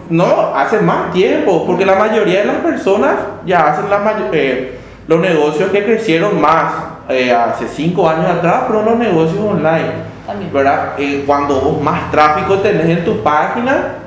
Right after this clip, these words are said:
Speaker 1: y reduce costos. Al reducir costos creo que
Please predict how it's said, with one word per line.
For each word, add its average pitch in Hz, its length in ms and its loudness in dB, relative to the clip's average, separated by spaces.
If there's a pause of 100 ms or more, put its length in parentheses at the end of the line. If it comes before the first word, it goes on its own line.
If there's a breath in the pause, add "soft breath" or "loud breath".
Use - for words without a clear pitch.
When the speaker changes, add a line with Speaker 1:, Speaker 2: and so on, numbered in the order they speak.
(720)
Speaker 1:
y 202 300 -4
reduce 254 480 2
costos. 156 680 2
Al 143 120 2
reducir 170 460 0
costos 165 400 2
creo 185 240 0
que 190 280 -2